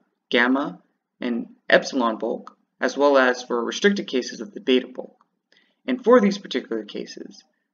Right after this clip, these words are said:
they, they are predicted to have sizable spin splitting, which is needed for effective coupling between polarized light and spin.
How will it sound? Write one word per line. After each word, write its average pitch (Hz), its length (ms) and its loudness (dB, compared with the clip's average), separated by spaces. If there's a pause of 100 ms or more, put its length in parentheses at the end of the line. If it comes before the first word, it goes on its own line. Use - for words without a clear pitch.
they, 135 440 0 (100)
they 127 200 -4
are 123 80 0
predicted 131 640 -2
to 120 100 -8
have 117 160 -8
sizable 156 440 -4
spin 143 400 -4
splitting, - 460 -14 (640)
which 135 140 -2
is 120 140 -4
needed 139 520 0 (140)
for 123 120 0
effective 151 420 -6
coupling 113 420 -6
between 104 320 -12
polarized 147 460 2
light 110 340 -8 (180)
and 110 120 -16
spin. - 400 -16